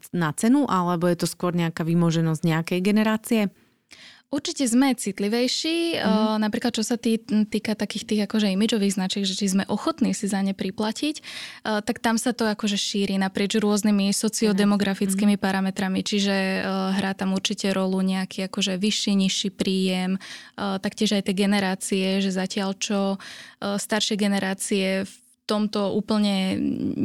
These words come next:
Speaker 2: nejdú si toto, že, e, by si priplácali nejako len za ten imidž.
Speaker 1: Mhm.
Speaker 2: Na opačnej strane je samozrejme, eh, generácia Z, kde naozaj už, eh, aj keď sa pozrieme kdekoľvek do online, tak vidíme, že nech sú akékoľvek nejaké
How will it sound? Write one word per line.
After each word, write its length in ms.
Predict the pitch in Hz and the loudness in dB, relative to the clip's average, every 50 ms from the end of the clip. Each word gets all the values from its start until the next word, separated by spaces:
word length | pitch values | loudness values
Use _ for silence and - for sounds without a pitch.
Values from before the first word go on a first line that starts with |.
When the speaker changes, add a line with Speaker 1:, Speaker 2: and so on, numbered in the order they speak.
| 214 214 214 214 208 | 2 4 4 4 4
Speaker 2:
nejdú 340 | 208 208 208 202 196 185 196 | 4 4 4 2 2 0 0
si 220 | 190 - - 196 | -2 -2 -4 -2
toto, 320 | - 190 190 - 214 214 208 | -2 -2 -2 0 0 0 0
že, 160 | - - 196 196 190 190 190 196 | 0 0 0 0 0 0 -2 -2
e, 60 | 190 196 196 196 196 196 190 190 190 | -4 -4 -4 -2 -2 -2 -2 -2 -2
by 160 | 185 180 196 190 | -2 -2 -2 -2
si 140 | - - 202 | -2 -4 -6
priplácali 580 | - - 185 - 202 - - - - 196 190 | -6 -6 -4 -4 -4 -4 -4 -4 -2 -2 0
nejako 280 | 190 196 202 - - 202 190 | 0 0 -2 -2 -2 -2 0
len 140 | 190 196 190 | 0 0 0
za 140 | 185 196 190 | -2 -4 -4
ten 160 | - 220 208 | -2 -2 0
imidž. 380 | - 98 196 233 285 294 - - _ | 0 2 2 2 0 0 -4 -12 _
Speaker 1:
Mhm. 400 | - 196 196 175 196 202 214 233 - _ _ _ _ _ _ | -2 0 0 2 2 0 0 -2 -2 _ _ _ _ _ _
Speaker 2:
Na 200 | - 226 220 208 | -2 -2 0 0
opačnej 360 | 208 - 214 202 - 208 202 | -2 -4 -4 -4 -2 -2 -2
strane 420 | 202 - - 214 196 190 190 185 185 | -4 -4 -4 -4 -4 -2 -4 -4 -6
je 80 | 190 | -6
samozrejme, 580 | - - 202 190 196 190 196 190 190 190 185 185 185 | -6 -6 -4 -4 -2 -2 -2 -2 -2 -2 -2 -2 -4
eh, 80 | 190 - - - - - - - _ - 196 196 196 190 190 | -6 -8 -12 -20 -20 -20 -20 -20 _ -6 -4 -2 -2 -2 0
generácia 680 | 190 208 196 196 196 196 190 190 - - - 202 190 190 | 0 2 2 2 2 0 -2 -2 -4 -2 -2 0 0 0
Z, 380 | 190 190 202 196 214 - - - - - - - - - - - | 0 0 0 0 0 -2 -6 -18 -16 -16 -16 -16 -18 -20 -20 -6
kde 360 | _ 214 202 180 208 190 190 190 | _ -4 -2 0 0 0 2 2
naozaj 460 | 190 185 185 190 185 202 190 190 - | 0 0 0 0 0 2 0 0 0
už, 180 | - 196 - - - - - | 0 -2 -2 0 -2 -2 -2
eh, 80 | - 185 | -2 -2
aj 340 | 185 180 180 180 185 190 190 | -2 -2 -2 -2 -2 -4 -6
keď 120 | - 190 | -6 -6
sa 100 | - 202 | -6 -4
pozrieme 380 | - - 190 208 202 190 185 185 | -2 0 0 2 2 2 0 0
kdekoľvek 500 | 180 190 190 196 - - 202 190 196 190 | -2 -2 -4 -4 -2 -2 -2 0 0 0
do 120 | 196 190 196 | 2 2 2
online, 360 | 190 190 196 196 196 196 190 196 | 2 0 0 0 0 0 0 0
tak 160 | 196 - 202 190 | -2 -2 -2 -2
vidíme, 320 | 196 196 185 202 196 196 | -2 0 2 2 2 2
že 140 | 196 202 196 | 2 0 0
nech 200 | 190 190 185 - - - | 0 0 -2 -4 -6 -8
sú 280 | - - - 214 190 | -8 -6 -2 -2 -2
akékoľvek 600 | 180 - 190 - - 214 208 - 208 196 196 196 - | -2 -2 -4 -4 -4 -6 -4 -2 -2 -2 -2 -2 -2
nejaké 380 | 202 190 190 190 - - 196 | -2 -2 -2 -4 -4 -4 -2